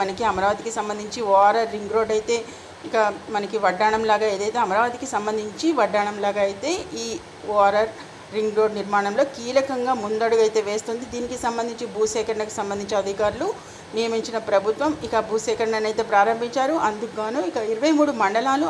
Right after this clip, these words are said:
అలాగే నూట ఇరవై ఒక గ్రామాల మీదుగా అయితే ఓఆర్ఆర్ నిర్మాణం అయితే జరగబోతుంది. అది మీరైతే ఇక్కడ క్లియర్గా చూడొచ్చు. ఈ విధంగా అయితే గ్రామాలన్నింటినీ కలుపుకొని మనకి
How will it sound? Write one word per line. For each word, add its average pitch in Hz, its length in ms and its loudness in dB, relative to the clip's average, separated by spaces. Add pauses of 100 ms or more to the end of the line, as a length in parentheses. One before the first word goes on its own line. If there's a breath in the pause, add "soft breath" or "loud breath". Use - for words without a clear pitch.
అలాగే 226 280 0 (180)
నూట 294 160 -2 (100)
ఇరవై 277 180 0
ఒక 262 200 -4
గ్రామాల 226 360 0 (100)
మీదుగా 226 300 0
అయితే 220 180 2 (160)
ఓఆర్ఆర్ 208 420 6
నిర్మాణం 196 360 -2
అయితే 202 200 -6
జరగబోతుంది. 196 500 -4 (480 loud breath)
అది 226 200 0
మీరైతే 214 280 4
ఇక్కడ 220 220 2
క్లియర్గా 202 300 0 (100)
చూడొచ్చు. 208 340 -2 (140)
ఈ 214 40 -6 (100)
విధంగా 208 340 0
అయితే 202 200 -4 (480 loud breath)
గ్రామాలన్నింటినీ 220 800 0 (100)
కలుపుకొని 220 460 0 (140)
మనకి 226 320 -4